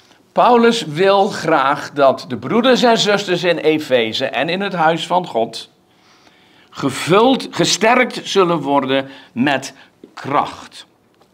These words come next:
Dat woord kracht is in het Grieks het woord dunamis. Het is hetzelfde woord waar wij onze woorden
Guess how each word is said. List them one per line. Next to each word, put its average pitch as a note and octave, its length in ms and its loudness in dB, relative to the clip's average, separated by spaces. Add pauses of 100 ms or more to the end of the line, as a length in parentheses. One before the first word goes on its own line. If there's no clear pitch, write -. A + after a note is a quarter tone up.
(600)
Dat D3+ 180 0
woord A3 380 2
kracht G3 520 0
is D#3+ 180 -2
in F#3 100 -2
het D#3 140 -2
Grieks - 480 -6 (220)
het D3+ 200 0
woord E3+ 360 0 (200)
dunamis. C3+ 1000 0 (360)
Het - 280 -20
is C3 80 -4
hetzelfde A3+ 520 4
woord G3+ 480 2 (220)
waar D#3+ 360 2
wij E3 260 4
onze F#3 420 -2
woorden D#3+ 540 0